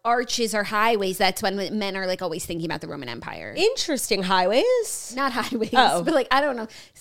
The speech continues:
Speaker 1: 'Cause Shapiro said when he's on the highway or something, he thinks
Speaker 2: Oh,
Speaker 1: about
Speaker 2: Shapiro
Speaker 1: it.
Speaker 2: thinks about the Roman Empire.
Speaker 1: There was, like, a thing that makes him think, or some, one of the videos I saw.
Speaker 2: Huh.
Speaker 1: 'Cause there are things in everyday life that, like, came from the Roman Empire. So that's when these men are
Speaker 2: What
Speaker 1: thinking
Speaker 2: in
Speaker 1: about
Speaker 2: this
Speaker 1: it.
Speaker 2: room came from the Roman Empire?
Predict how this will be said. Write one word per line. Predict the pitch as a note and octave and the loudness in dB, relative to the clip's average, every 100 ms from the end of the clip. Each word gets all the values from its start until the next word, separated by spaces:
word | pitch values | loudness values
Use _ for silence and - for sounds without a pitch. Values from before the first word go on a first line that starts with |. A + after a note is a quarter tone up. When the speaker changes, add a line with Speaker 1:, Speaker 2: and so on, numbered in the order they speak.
| - | -10
Speaker 1:
'Cause | - D#4 - | -6 -6 -6
Shapiro | - D#4+ G4+ A4 G#4+ | -6 -6 -4 -4 -4
said | - A#3+ A3+ F#3+ | 0 0 0 -2
when | A#3 A3+ | -2 -2
he's | A#3 G#3+ | -2 -2
on | G#3+ | -4
the | G3+ | -4
highway | G3 G3 G#3 G3+ F#3 | -4 -4 -2 -2 -2
or | F#3 | -4
something, | F#3 E3 E3 G#3 | -8 -10 -12 -12
he | F#3 | -12
thinks | - F#3+ - | -10 -12 2
Speaker 2:
Oh, | - | 4
Speaker 1:
about | C4+ | 4
Speaker 2:
Shapiro | B3 C#4 C#4 | 6 8 8
Speaker 1:
it. | |
Speaker 2:
thinks | C4+ G#3 | 4 2
about | A#3 | 0
the | A3 | 0
Roman | A3+ A#3+ | 0 0
Empire. | F4 - | 0 4
Speaker 1:
There | D4 C#4 | 4 6
was, | C4+ | 4
like, | C4 B3+ | 2 0
a | A#3+ | -2
thing | - D4 C4+ | -2 -2 0
that | G3+ | -2
makes | G#3+ G3 G#3+ | -4 -4 -6
him | G3+ | -4
think, | A3 | 2
or | D4 | 2
some, | D4 F4 D#4 | 4 2 2
one | E4 | 0
of | D#4 | -2
the | C4 | 0
videos | A#3 A3+ G3 G3 | 0 2 -2 -2
I | F#3 | -4
saw. | - - C#2 - F#3 _ _ _ _ _ | -2 -4 -2 -6 -10 _ _ _ _ _
Speaker 2:
Huh. | B3+ | -2
Speaker 1:
'Cause | C4 | 2
there | D4 | 4
are | C#4+ | 2
things | D#4+ D#4 | 2 0
in | D4 | 0
everyday | B3 B3+ A#3+ A#3 | -2 -2 0 2
life | A3 G3+ | 2 2
that, | F#3+ | 0
like, | E3 - | -2 -4
came | G#3+ | -8
from | F#3 F#3+ | -6 -8
the | F#3 | -6
Roman | F#3 F#3 | -6 -6
Empire. | F#3+ A3+ B3 | -4 -4 -4
So | - | -4
that's | F#3 F#3 F#3+ | -6 -6 -6
when | F#3 | -6
these | F#3 G3 | -6 -4
men | G3 | 4
are | D#4 | 6
Speaker 2:
What | G4 | 6
Speaker 1:
thinking | G#3+ D4 | 4 4
Speaker 2:
in | C#4+ | 6
Speaker 1:
about | C#4+ | 4
Speaker 2:
this | - | 4
Speaker 1:
it. | |
Speaker 2:
room | A#3+ G#3+ F#3 F#3 | 4 4 2 0
came | A#3+ G#3+ | 2 2
from | A3 G#3+ | 2 -2
the | G3 | -2
Roman | F3 E3+ | -4 -6
Empire? | D#3+ E3 C#3+ - E3+ | -6 -8 -8 -10 -16